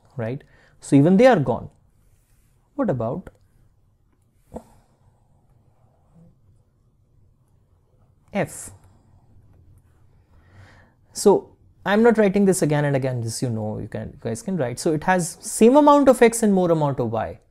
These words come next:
So F is preferred over A. F is preferred over A, right? So F is giving you more utility as compared to A.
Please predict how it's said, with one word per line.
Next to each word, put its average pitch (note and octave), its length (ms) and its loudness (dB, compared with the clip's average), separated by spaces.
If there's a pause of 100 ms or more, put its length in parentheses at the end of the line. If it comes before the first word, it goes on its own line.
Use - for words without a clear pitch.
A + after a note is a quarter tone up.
(200)
So - 280 -8
F G#3+ 240 4
is C#4+ 200 4
preferred G#3+ 1300 0
over C#3 320 -2
A. - 160 -12 (300)
F C#3+ 220 -8
is G#3 180 -4
preferred G3+ 680 -2
over C3+ 160 -4
A, F2 160 -12 (640)
right? C3+ 300 -12 (340)
So - 180 -8
F F#3+ 180 2
is A#3 140 4
giving A3 260 4
you B3+ 120 4
more G#3+ 300 4
utility G#3 480 4
as F3 120 0
compared C3+ 380 -4
to G#2 120 -8
A. G#2 120 -14